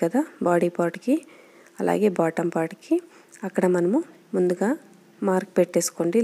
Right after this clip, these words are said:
లేదంటే అలాగనే కట్ చేసుకోవచ్చు. ఈ మార్క్ దగ్గరికి నేను కటింగ్ అనేది చేస్తున్నాను. అక్కడ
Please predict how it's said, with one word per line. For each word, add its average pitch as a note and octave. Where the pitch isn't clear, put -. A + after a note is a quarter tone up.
లేదంటే F3
అలాగనే E3+
కట్ -
చేసుకోవచ్చు. E3
ఈ -
మార్క్ F#3
దగ్గరికి E3+
నేను F#3
కటింగ్ E3+
అనేది E3
చేస్తున్నాను. E3+
అక్కడ G#3